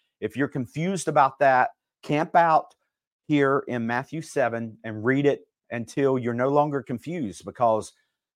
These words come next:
um, God is not the author of confusion. The enemy is.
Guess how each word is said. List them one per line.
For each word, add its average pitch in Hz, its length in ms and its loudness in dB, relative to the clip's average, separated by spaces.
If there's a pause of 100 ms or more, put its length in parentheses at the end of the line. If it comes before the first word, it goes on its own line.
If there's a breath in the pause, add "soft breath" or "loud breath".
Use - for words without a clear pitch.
(160)
um, 107 520 -2 (520)
God 143 240 10
is 139 160 -4
not 143 300 0
the 175 140 -6
author 113 420 0
of 92 100 -6
confusion. 101 720 -12 (280)
The - 220 -4
enemy 175 360 0
is. 120 640 -6